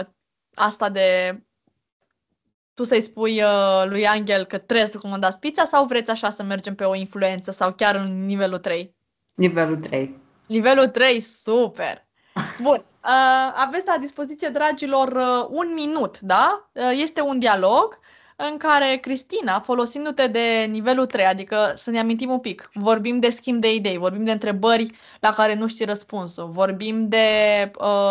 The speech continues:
Speaker 1: a asculta pentru a afla exact, uh, părerea lui Angel, da? Folosindu-ne de nivelul trei, să-l convingi să comandați pizza cu ananas. Sunteți gata?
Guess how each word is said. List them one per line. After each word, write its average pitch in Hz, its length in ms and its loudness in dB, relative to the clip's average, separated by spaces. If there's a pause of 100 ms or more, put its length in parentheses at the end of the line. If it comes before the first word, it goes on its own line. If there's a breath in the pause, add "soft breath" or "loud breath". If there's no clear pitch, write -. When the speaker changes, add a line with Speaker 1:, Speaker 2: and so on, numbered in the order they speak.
(360)
Speaker 1:
a 208 180 6
asculta 214 520 2
pentru 208 280 -2
a 190 100 6
afla 220 300 2
exact, 202 500 -2
uh, - 80 -20 (500)
părerea 202 400 0
lui 185 160 -4
Angel, 180 440 -4
da? 226 240 2
Folosindu-ne 220 460 -4
de 214 100 -2
nivelul 202 340 -4
trei, 302 320 0 (300 loud breath)
să-l 277 260 0
convingi 277 520 -2
să 285 260 0
comandați 247 480 0
pizza 240 240 -2
cu 214 120 -6
ananas. 185 520 -8
Sunteți 233 340 -6
gata? 330 480 2